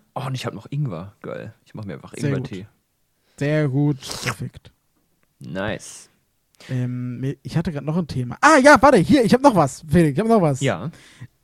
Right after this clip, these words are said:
Speaker 2: Ich hab mir wieder Dinge gekauft.
Speaker 1: Oh. Hau
Speaker 2: Ja,
Speaker 1: raus.
Speaker 2: aber sind noch nicht da.
Speaker 1: Okay, was für Dinge?
Speaker 2: Äh, wie, wie heißen die? Nothing Ear zwei.
Speaker 1: Ah, die Nothing Ears, ja.
Speaker 2: Weil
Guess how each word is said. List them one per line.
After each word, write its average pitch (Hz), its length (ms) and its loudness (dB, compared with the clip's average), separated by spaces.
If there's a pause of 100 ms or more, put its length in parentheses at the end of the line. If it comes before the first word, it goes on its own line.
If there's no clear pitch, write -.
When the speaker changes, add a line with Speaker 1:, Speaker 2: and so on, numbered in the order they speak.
(120)
Speaker 2:
Ich 185 160 8
hab 269 80 6
mir 254 100 6
wieder 233 140 10
Dinge 254 260 2
gekauft. 147 640 0
Speaker 1:
Oh. 147 340 -4 (760)
Hau - 80 -2
Speaker 2:
Ja, 175 140 4
Speaker 1:
raus. 180 200 -10
Speaker 2:
aber 190 180 4
sind 208 100 4
noch 254 100 4
nicht 233 220 -2
da. 196 320 0 (500)
Speaker 1:
Okay, 120 280 -6
was 107 140 -6
für 120 100 -10
Dinge? 151 200 -8 (1200)
Speaker 2:
Äh, 180 360 2
wie, 180 240 -4
wie 226 120 4
heißen 247 340 0
die? 269 160 -8
Nothing 247 560 -2
Ear 240 260 6
zwei. 190 540 4
Speaker 1:
Ah, 160 1040 -2
die 104 120 -12
Nothing 120 440 -8
Ears, 90 340 -14
ja. 131 360 -4 (1200)
Speaker 2:
Weil 254 400 4